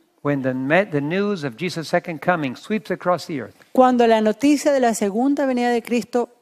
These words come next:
Speaker 2: va a ir por toda la tierra.
Speaker 1: At the same time, Satan will unleash plagues, disasters, and the sword.
Speaker 2: Y al mismo tiempo, Satanás entonces va a desatar plagas, desastres y todo tipo de calamidad.
Speaker 1: Let's look at the next one.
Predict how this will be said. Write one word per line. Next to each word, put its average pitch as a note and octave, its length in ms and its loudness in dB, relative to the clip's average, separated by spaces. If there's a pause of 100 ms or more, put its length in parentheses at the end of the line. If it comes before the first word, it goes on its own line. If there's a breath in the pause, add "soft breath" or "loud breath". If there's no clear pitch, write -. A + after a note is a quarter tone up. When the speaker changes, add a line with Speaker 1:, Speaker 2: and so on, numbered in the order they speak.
Speaker 2:
va G#3+ 280 -2 (100)
a G#3 120 -4
ir A3+ 240 2
por G3 180 -4
toda A3+ 240 0
la B3 100 0
tierra. E3+ 420 2
Speaker 1:
At D3+ 80 -2
the C#3+ 120 -2
same A3 320 -2
time, C#3+ 320 2
Satan E3 520 -2
will D3 340 0
unleash F#3 600 0 (240)
plagues, F#3 640 2 (380)
disasters, D#3+ 760 -2 (180)
and C3+ 140 -2
the B2+ 60 -6
sword. G#2 320 -12 (100)
Speaker 2:
Y A3+ 140 6
al G#3 120 4
mismo C#4+ 380 4
tiempo, B3 420 0
Satanás G#3+ 680 2
entonces A3 600 -2
va G#3+ 120 6
a A3+ 40 2
desatar A3 640 0 (200)
plagas, B3+ 500 2
desastres A3+ 800 -2
y A#3+ 200 -8
todo G3 320 -2
tipo G3 260 -6
de G3 80 -2
calamidad. F3+ 520 2
Speaker 1:
Let's - 240 -14
look E3 140 -6
at - 60 -8
the D#3+ 100 2
next F3 280 2
one. A2+ 200 -6